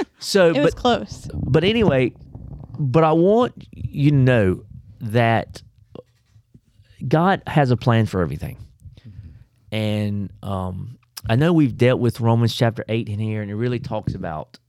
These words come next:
Speaker 1: verse twenty-eight to make you more like him.
Speaker 2: Mm-hmm.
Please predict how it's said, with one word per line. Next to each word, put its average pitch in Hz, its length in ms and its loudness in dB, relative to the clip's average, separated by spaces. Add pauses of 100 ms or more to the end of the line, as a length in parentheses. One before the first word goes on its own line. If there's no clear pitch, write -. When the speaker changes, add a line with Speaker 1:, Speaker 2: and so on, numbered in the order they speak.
(260)
Speaker 1:
verse 101 260 -6
twenty-eight 87 600 -4 (1000)
to 123 120 -2
make 107 300 -4
you 110 80 0
more 98 240 -2
like 87 200 -6
him. 80 380 -6
Speaker 2:
Mm-hmm. 220 320 -4